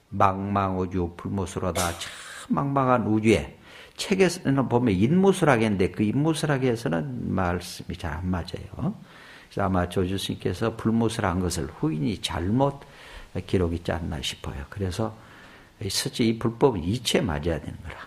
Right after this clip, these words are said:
이 불무스로다. 부처님이 셀 수 없이 많다. 사람이 저 우주에 셀 수 없이 많다. 그래, 이체도 안 맞잖아요. 그래서 제가 이 혹시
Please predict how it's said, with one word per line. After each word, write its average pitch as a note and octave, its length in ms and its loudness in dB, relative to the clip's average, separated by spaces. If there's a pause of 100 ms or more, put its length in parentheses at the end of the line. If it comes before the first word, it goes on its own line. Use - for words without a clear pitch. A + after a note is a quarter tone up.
(180)
이 E2 180 -10
불무스로다. E2+ 960 -2 (480)
부처님이 E2+ 540 0
셀 - 300 -6
수 F#3 180 0
없이 D3+ 420 -4 (140)
많다. - 420 -8 (220)
사람이 D#3 580 2
저 C#3 140 6
우주에 B2+ 560 4 (200)
셀 D3+ 240 2
수 - 160 2
없이 - 220 -2
많다. F#2+ 480 4
그래, F2+ 160 0
이체도 F#2+ 420 -2
안 - 100 -6
맞잖아요. F#2 560 -4 (760)
그래서 E2+ 460 -4 (300)
제가 E2+ 240 -6
이 D#2 160 -2 (340)
혹시 A#2+ 440 -4